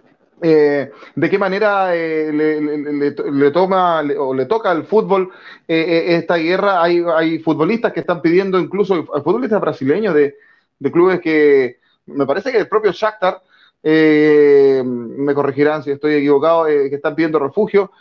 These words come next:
Hoy habló el presidente de la fifa, eh, eh, Schubert. ¿Qué rol toma el fútbol en cierta manera en, en,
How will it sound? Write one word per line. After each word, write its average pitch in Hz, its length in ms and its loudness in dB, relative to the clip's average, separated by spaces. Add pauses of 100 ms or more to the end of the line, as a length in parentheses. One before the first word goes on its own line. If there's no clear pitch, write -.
(180)
Hoy 185 180 0
habló 165 280 2
el 170 100 -2
presidente 165 480 0
de 165 100 4
la 147 140 2
fifa, 180 540 0
eh, 156 400 -2
eh, 147 40 -6
Schubert. 196 400 2 (500)
¿Qué 190 120 -2
rol 202 400 0
toma 226 280 2
el 196 100 -4
fútbol 220 380 0
en 190 100 -4
cierta 196 320 -2
manera 190 280 0
en, 185 60 0
en, 175 380 -4